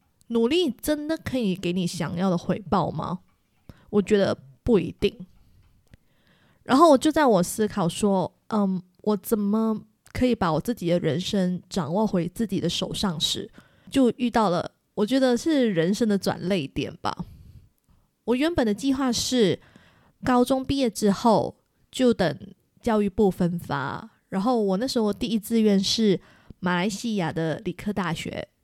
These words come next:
U S M，然后我想念大众传播系。但我在高三的那一年，偶然在学校办的一个教育展里面，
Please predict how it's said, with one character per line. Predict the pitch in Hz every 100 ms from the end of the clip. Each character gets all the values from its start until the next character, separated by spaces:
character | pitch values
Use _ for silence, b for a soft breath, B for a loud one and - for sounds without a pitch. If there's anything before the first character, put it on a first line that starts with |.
| _
U | 196 190 -
S | 196 -
M， | - 190 104 _ _ _ -
然 | 185
后 | 214 247
我 | 226
想 | 214 170
念 | 190 175
大 | 165 196
众 | 190 175
传 | - 151
播 | 151 160
系。 | - - - b b b b _ _ _ _ _ _ _ _ _ _ -
但 | 359 320
我 | 214
在 | 185 233
高 | 214 214 208
三 | 226 202
的 | 190
那 | 208
一 | 202 196
年， | 170 117 160 - b b b b
偶 | 240 226
然 | 220
在 | 277 349
学 | - 196
校 | 190 254 214 170
办 | 160 - 202
的 | 185 -
一 | 160
个 | - 190 147
教 | 170 220 196
育 | 190
展 | 185 196
里 | 170 -
面， | 175